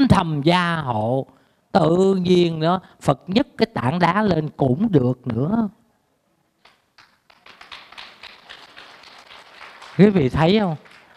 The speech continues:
Ở tại núi Cấm Việt Nam đó, mấy ông thần đó,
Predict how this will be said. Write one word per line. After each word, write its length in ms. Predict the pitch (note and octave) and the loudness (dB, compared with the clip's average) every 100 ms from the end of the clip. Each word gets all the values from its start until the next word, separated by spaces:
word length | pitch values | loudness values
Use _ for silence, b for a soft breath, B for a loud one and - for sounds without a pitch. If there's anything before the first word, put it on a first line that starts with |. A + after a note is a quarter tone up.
| - | -8
Ở 200 | - C#3 | 0 0
tại 200 | - A2 | 0 -2
núi 200 | A#2+ C#3+ E3 | 0 -2 -2
Cấm 240 | E3 F3 G#3+ | -2 -2 -2
Việt 220 | C3+ D3 | -2 -2
Nam 280 | D3 C#3+ C3+ | -4 -4 -6
đó, 260 | D#3 F3+ D#3 _ _ _ _ _ _ | -6 -6 -10 _ _ _ _ _ _
mấy 180 | B2 E3+ | -2 0
ông 240 | - D3 C3 | 0 -6 -8
thần 380 | - A#2+ G#2+ G#2+ | -4 -2 -2 -6
đó, 300 | C3 E3 | -6 -6